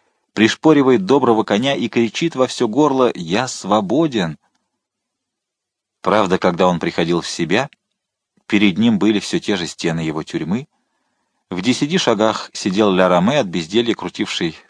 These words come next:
пальцами, а в передней пили и хохотали солдаты.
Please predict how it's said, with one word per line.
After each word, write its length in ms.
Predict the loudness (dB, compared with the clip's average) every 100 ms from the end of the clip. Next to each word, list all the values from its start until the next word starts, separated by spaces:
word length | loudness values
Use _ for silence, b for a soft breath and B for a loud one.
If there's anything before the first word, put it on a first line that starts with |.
| -4
пальцами, 580 | -2 -2 -6 -8 -10 -12 _ _ _ _ _
а 100 | -6
в 80 | 0
передней 420 | 4 4 4 -2
пили 320 | -4 -4 -2
и 140 | -4 -6
хохотали 500 | -8 -6 -4 -2 -2
солдаты. 600 | -2 -4 -4 -10 -14